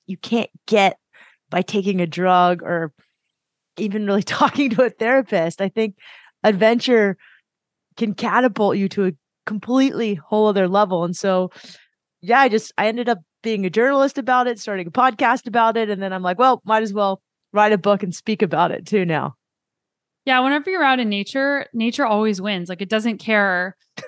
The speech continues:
Speaker 2: who you
Speaker 1: <laughs>
Speaker 2: are or what your past experiences are. It
Speaker 1: Nope.
Speaker 2: always wins. And there's something that's so humbling about that. And then being able to survive <laughs> and sometimes thrive in those situations gives you so much courage.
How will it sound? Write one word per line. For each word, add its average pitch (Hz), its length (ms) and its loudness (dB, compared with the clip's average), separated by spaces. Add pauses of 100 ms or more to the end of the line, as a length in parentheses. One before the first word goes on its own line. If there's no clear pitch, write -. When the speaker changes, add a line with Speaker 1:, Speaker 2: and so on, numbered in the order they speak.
(100)
Speaker 2:
who 285 120 2
you 277 200 0
Speaker 1:
<laughs> - 0 -
Speaker 2:
are 240 640 0
or 208 280 -2
what 226 180 -2
your 226 400 -4
past 277 320 -2
experiences 247 720 -2
are. 233 340 2
It 226 220 -8
Speaker 1:
Nope. 226 120 4
Speaker 2:
always 233 260 -2
wins. 220 280 -4
And 240 80 -6
there's 226 140 -2
something 269 280 -6
that's - 180 -8
so 233 200 -2
humbling 214 380 -2
about 240 300 -2
that. 277 320 -2 (340)
And 240 100 -2
then 247 160 4
being 269 280 -2
able 247 240 -2
to 247 100 -10
survive 202 880 0 (120)
<laughs> - 120 -20
and 254 320 -2
sometimes 339 360 0
thrive 202 360 0
in 202 80 -2
those 196 160 -4
situations 202 800 -2
gives 214 200 -4
you 233 120 -4
so - 240 -4
much 208 200 0
courage. 165 520 -4